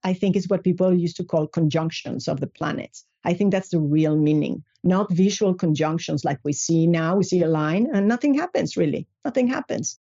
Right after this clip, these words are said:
But I think they were talking about conjunction, which means coming together,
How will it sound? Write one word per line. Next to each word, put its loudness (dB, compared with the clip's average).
But 2
I 0
think 2
they 2
were 2
talking -2
about -2
conjunction, 0
which 2
means 2
coming 2
together, -4